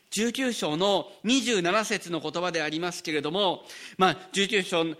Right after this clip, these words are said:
聖書を開いている方は前を開くと出てくるんですが、十九章の二十七節にペテロがこう言います。これが一つのキーワードでありますけれども、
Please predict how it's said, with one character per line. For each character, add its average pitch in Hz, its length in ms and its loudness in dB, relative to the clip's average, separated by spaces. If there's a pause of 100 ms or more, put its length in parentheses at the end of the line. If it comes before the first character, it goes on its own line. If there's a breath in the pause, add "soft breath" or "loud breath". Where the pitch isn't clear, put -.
聖 185 180 0
書 156 160 -2
を 147 60 0
開 165 200 0
い 156 40 -10
て 165 80 -4
い - 20 -2
る 127 60 -10
方 147 200 -4
は 143 80 -2
前 165 240 0
を 131 320 -4
開 151 240 -2
く - 60 -8
と 147 100 -8
出 151 120 -10
て 294 100 -4
く 165 100 -8
る 143 120 -2
ん 131 60 -2
で 127 80 -4
す - 140 -10
が、 165 240 2 (200 loud breath)
十 208 200 2
九 247 160 -2
章 208 160 -2
の 170 100 0
二 208 160 -2
十 208 160 0
七 196 220 -2
節 185 220 -8
に 180 100 -2
ペ - 120 0
テ 247 80 0
ロ 208 100 4
が 165 100 2
こ 214 140 4
う 233 40 8
言 240 100 4
い 240 40 0
ま 240 120 4
す。 180 280 0 (440 soft breath)
こ 196 80 -2
れ 214 100 4
が 220 100 4
一 233 160 -2
つ 214 60 -10
の 190 120 2
キ 214 180 0
ー 233 40 0
ワ 247 100 4
ー - 40 2
ド 214 80 0
で 180 100 2
あ 170 80 2
り 170 80 -2
ま 180 140 -2
す - 100 -10
け 175 80 -4
れ 156 80 0
ど 147 100 0
も、 233 300 0